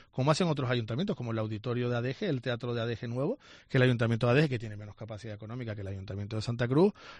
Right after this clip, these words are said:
lanzó adelante su proyecto y al final obtuvo financiación complementaria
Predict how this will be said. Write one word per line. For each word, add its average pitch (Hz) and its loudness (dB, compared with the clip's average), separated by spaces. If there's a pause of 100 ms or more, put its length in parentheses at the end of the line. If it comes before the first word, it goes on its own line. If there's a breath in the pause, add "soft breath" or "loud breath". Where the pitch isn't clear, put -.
lanzó 117 4
adelante 123 4
su 131 -2
proyecto 135 -2
y - 2
al 175 2
final 120 -2
obtuvo 135 -2
financiación 117 -4
complementaria 123 -2